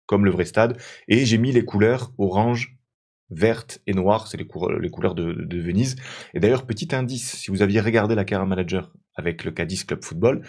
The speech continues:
si vous avez regardé le coach, il est habillé en couleur orange, verte et noire. C'était un petit indice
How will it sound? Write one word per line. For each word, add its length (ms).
si 140
vous 160
avez 140
regardé 300
le 80
coach, 500
il 140
est 160
habillé 260
en 100
couleur 480
orange, 640
verte 400
et 60
noire. 340
C'était 180
un 100
petit 220
indice 280